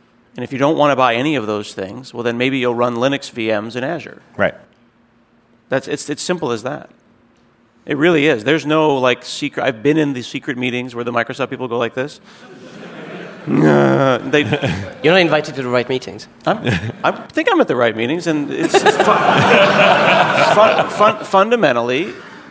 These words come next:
Speaker 1: it's services now. You
Speaker 2: Right.
Speaker 1: know? So yeah, you run Linux, knock yourself out. And if you run dot net on Linux and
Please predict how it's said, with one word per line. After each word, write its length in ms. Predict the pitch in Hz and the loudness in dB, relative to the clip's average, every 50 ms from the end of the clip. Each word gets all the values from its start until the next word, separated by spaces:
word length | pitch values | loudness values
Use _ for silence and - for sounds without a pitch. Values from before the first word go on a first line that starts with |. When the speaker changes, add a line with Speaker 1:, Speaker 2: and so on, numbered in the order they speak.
| - - - - - - - - - - - - | -20 -20 -20 -20 -20 -20 -20 -20 -20 -20 -10 -6
Speaker 1:
it's 180 | 151 156 151 - | -6 -6 -6 -8
services 500 | - - 185 202 220 277 - - 135 101 | -6 -4 -2 -2 -2 -2 -4 -6 -8 -8
now. 240 | 104 104 95 101 - - - - | -8 -8 -8 -10 -12 -16 -16 -8
You 80 | - 101 | -2 0
Speaker 2:
Right. 140 | 98 92 170 | 0 0 0
Speaker 1:
know? 100 | 208 - - - _ _ _ _ _ _ | -4 -10 -18 -20 _ _ _ _ _ _
So 200 | - - 165 165 | -6 -4 -2 0
yeah, 180 | 185 240 240 | 0 -2 -2
you 160 | - 131 160 220 | -4 -4 0 2
run 180 | 220 220 220 | 2 2 2
Linux, 400 | 196 165 170 185 208 214 - - | 2 2 2 2 0 -2 -4 -2
knock 220 | 170 170 202 202 196 | -2 -2 -2 -2 -6
yourself 320 | 180 - 190 175 175 - | -6 -4 -4 -4 -2 0
out. 160 | 214 190 - | 0 2 2
And 100 | 147 160 | 2 2
if 100 | 160 156 | 0 -2
you 120 | 156 170 165 | -2 -2 2
run 240 | 160 160 160 147 | 2 2 2 2
dot 240 | 127 147 139 139 139 | 2 2 2 2 2
net 160 | 127 131 151 | 0 0 0
on 100 | 175 165 | 0 0
Linux 380 | 160 165 170 170 175 170 170 - | -2 -2 -2 -2 -4 -6 -8 -10
and 220 | 135 117 120 117 | -10 -10 -10 -12